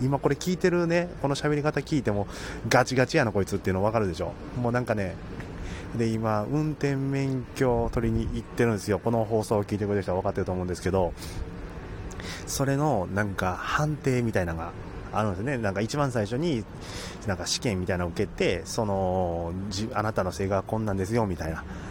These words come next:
ほんじゃね、その、「自分を、本質を隠して、よく見せようとするところがある」っ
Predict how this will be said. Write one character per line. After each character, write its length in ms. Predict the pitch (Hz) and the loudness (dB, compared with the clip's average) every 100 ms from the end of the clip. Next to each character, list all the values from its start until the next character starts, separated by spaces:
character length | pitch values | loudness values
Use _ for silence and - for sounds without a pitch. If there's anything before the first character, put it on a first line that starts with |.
| - - - | -10 -10 -8
ほ 140 | - 160 | 0 2
ん 80 | |
じ 80 | 139 | 2
ゃ 80 | 90 | 0
ね、 220 | 87 87 - - - - - - | 0 -4 -6 -12 -10 -10 -10 -10
そ 180 | - 107 | -4 0
の、 360 | 98 90 85 - - - - - - - - - - - - - - - - - - 113 | 0 0 -2 -6 -10 -10 -10 -10 -10 -10 -10 -10 -10 -10 -10 -10 -8 -8 -10 -12 -8 -6
「自 200 | 107 139 | -2 -2
分 1040 | 175 233 233 226 220 214 208 208 208 202 | 2 2 4 2 2 0 0 0 0 2
を、 300 | 220 180 104 - | 4 4 4 -4
本 320 | - 196 220 | 2 4 4
質 360 | - - - 180 | 0 -6 0 2
を 220 | 175 175 | 4 0
隠 320 | - 101 131 131 | -2 -2 0 -2
し 100 | - | 0
て、 380 | 101 95 92 90 - - - | 0 2 0 -6 -10 -10 0
よ 120 | 156 | 0
く 160 | - 107 | 2 0
見 120 | 95 | 0
せ 200 | - 107 | -2 0
よ 160 | 104 104 | 2 2
う 40 | |
と 120 | 95 | 0
す 180 | - - | -4 -4
る 120 | 90 | -2
と 120 | - | -2
こ 140 | 95 95 | 0 2
ろ 80 | 92 | 2
が 100 | 82 | 0
あ 40 | |
る」 120 | |
っ 20 | 80 | -2